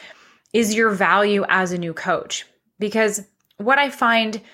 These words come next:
is happening in the online space, and I don't think that there's anything wrong with this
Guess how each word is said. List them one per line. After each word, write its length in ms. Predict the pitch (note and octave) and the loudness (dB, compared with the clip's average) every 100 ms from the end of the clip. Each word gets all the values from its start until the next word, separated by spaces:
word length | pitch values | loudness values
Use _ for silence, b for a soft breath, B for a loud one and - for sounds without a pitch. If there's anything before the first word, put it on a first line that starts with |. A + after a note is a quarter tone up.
| b b b - | b b b -2
is 140 | G#3 | -2
happening 440 | - G3+ G3+ G3+ G3 | 2 0 0 -2 -2
in 160 | F#3+ | -2
the 100 | F#3+ - | -4 -4
online 320 | F3 E3+ D#3+ | -6 -4 -6
space, 480 | D#3 - F#3+ D#3 D3+ | -8 -4 -2 -2 -6
and 160 | - G#3 | -6 -4
I 60 | |
don't 320 | G#3 A#3+ C4 B3 | 0 0 0 -2
think 160 | D4 | -2
that 120 | D4 | 0
there's 180 | A3+ G3 | 0 0
anything 500 | - G3 F3+ E3 D#3 | 0 -2 -2 -6 -10
wrong 300 | D#3+ B3+ D4 | 0 2 2
with 180 | G3+ E3+ | -2 -4
this 420 | - D#3 E3 - | -2 -2 -2 -6